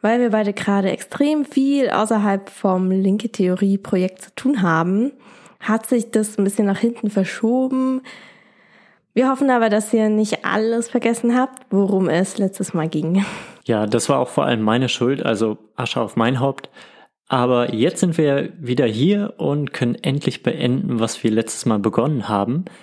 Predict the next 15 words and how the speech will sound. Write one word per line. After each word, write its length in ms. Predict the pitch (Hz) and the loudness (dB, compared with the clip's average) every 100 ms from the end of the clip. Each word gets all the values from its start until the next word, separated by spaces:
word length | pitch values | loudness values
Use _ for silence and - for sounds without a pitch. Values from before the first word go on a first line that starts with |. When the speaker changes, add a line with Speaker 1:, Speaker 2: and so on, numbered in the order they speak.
| - _ _ _ _ | -20 _ _ _ _
Speaker 2:
Aber 260 | - 165 | -2 0
bevor 320 | 151 143 147 127 | 0 0 2 0
wir 140 | - | 0
einsteigen, 500 | 131 135 - 131 131 | 0 0 0 0 0
noch 140 | 123 | -2
ein 220 | - 127 120 | -2 -2 0
bisschen 280 | 135 147 | 0 0
Werbung 320 | 113 110 131 147 | 2 2 0 -2
für 160 | 202 | -2
uns. 440 | - 196 123 - - - - - - | 0 2 0 -4 -14 -20 -20 -12 0
Lea 220 | 127 147 | 2 2
und 200 | 143 139 | 0 0
ich 200 | 165 - | -2 0
sind 320 | 135 135 135 _ _ _ - | -2 -2 -6 _ _ _ 0
der 540 | 117 117 120 - _ | 2 2 0 -4 _